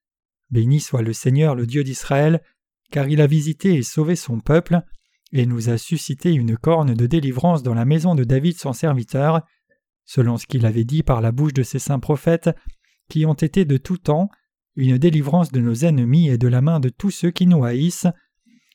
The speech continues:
pour accomplir la miséricorde envers nos pères et pour se souvenir de sa sainte alliance, du serment qu'il a juré à Abraham notre père,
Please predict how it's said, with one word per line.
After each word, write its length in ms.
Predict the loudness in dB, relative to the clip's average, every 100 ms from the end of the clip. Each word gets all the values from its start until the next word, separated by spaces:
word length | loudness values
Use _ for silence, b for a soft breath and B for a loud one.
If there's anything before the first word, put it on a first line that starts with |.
| _
pour 160 | -4 -2
accomplir 540 | 0 -2 0 0 0
la 180 | 0 0
miséricorde 720 | 0 0 -2 -4 -2 0 2
envers 280 | 2 2 0
nos 120 | 0
pères 300 | 2 2 2
et 100 | 0
pour 220 | -2 -6
se 140 | -4 -4
souvenir 500 | -2 0 2 2 2
de 60 |
sa 160 | 0 -2
sainte 260 | 0 0 0
alliance, 500 | 0 0 0 0 -2 -4 b b b _ _ _ -6
du 160 | -4
serment 440 | -2 0 2 2 2
qu'il 240 | 0 -2
a 60 | -2
juré 360 | -4 -2 0
à 60 | 0
Abraham 340 | -2 0 0
notre 240 | -2 -2 -2
père, 400 | 2 2 2